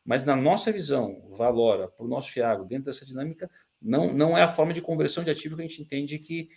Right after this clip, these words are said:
que é o que paga a conta no fim do dia. Enfim, na nossa tese. Tem outras teses, né? E aí vai um pouco do, do, do ciclo de conversão de ativo, como você faz, como você não faz. Você tem uma curva de valorização da terra? Sim, você tem. Mas como você vai capturar isso dentro do fundo? Então,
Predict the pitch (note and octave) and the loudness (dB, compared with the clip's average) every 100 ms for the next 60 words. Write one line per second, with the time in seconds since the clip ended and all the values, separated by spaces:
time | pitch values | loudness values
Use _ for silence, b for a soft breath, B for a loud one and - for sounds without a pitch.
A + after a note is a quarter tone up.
0 | b _ B2 B2 B2+ B2+ C3 C3+ B2+ C3 | b _ 0 0 0 2 2 2 -2 -4
1 | D3+ C#3+ D#3+ F3 A#2 A2+ F2+ F2 G#2+ A#2 | -6 -4 -4 -4 -4 -4 -6 -8 -6 -6
2 | F2+ _ _ - C#3 D3 D3+ G3+ - C#3 | -6 _ _ -2 0 2 0 -2 4 4
3 | G2 - b b _ - B2 A#2+ B2 - | 4 -4 b b _ 2 6 6 6 2
4 | - D3+ F3 F#3 F3 C3 D#3 C#3+ B2+ D3+ | 6 8 8 2 -2 2 4 6 4 4
5 | D#3+ F#3 F3+ F#3 C3+ A#2 A2+ A2+ A2+ - | 2 2 0 0 0 0 -2 -4 -6 -4
6 | - F3+ - B2 B2 B2 A#2 B2+ B2+ - | -2 -2 -4 -6 -4 -4 -4 -6 -6 -6
7 | E3 D3+ - B2 A#2 - A#2+ C#3+ - A#2+ | -6 -6 -6 -12 -12 -12 -6 -6 -6 -12
8 | A#2+ B2 - C3+ - B B B - A#2+ | -12 -8 -2 -2 -4 B B B -2 2
9 | D#3+ - E3+ D#3+ - C#3 A#2+ A2 A2+ A2 | 4 6 6 6 4 2 2 2 0 0
10 | A2+ A2 G#2+ A2 A2 G#2+ C3+ B2 - - | -6 -4 -4 -4 -6 -2 -2 -2 -4 -2
11 | E3 A2 - D#3+ C#3+ A2+ B B - - | -2 -2 -4 0 2 0 B B -8 2
12 | F3 G3+ D#3 C3+ B2+ B2+ B2 - B2 A#2+ | 4 4 4 4 2 2 0 2 2 2
13 | A#2+ B2 - A2+ - F3 | -4 -4 -2 0 2 2